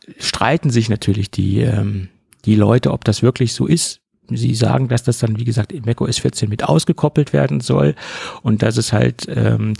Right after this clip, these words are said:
so ein Zwischending ist, zwischen beiden Welten stecken soll. Die Bedienelemente sollen zum Beispiel um fünfundzwanzig Prozent vergrößert sein, dass man's halt auch auf dem iPad benutzen kann. Ähm,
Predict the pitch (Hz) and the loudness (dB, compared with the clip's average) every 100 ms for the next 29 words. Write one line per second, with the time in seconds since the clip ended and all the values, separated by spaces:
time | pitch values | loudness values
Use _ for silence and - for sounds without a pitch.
0 | - - - 123 120 147 156 143 107 101 | -8 -16 -2 0 2 2 4 2 2 2
1 | 117 - 127 123 110 110 110 104 110 131 | -2 -2 -2 0 0 2 2 2 2 2
2 | 120 - - - 113 98 92 127 117 107 | -4 -2 -2 -2 -2 -2 -2 -2 -2 -2
3 | 101 107 120 165 147 131 127 127 117 123 | 0 0 2 4 4 4 4 4 2 2
4 | 117 117 107 110 - 123 107 127 123 - | 2 0 0 -2 0 0 2 2 2 2
5 | 117 120 - 117 113 107 101 139 170 143 | 0 0 -2 2 2 2 0 2 2 0
6 | - 127 131 120 - 113 - 113 127 120 | 2 2 2 0 -2 -4 0 0 0 -2
7 | - - 101 - 101 117 156 - 143 - | -2 0 0 0 -4 0 0 0 -4 0
8 | 135 139 - - - - - - - - | 2 0 -4 -12 -12 -12 -12 -14 -14 -2
9 | 117 113 113 113 113 113 | 2 4 4 2 0 -4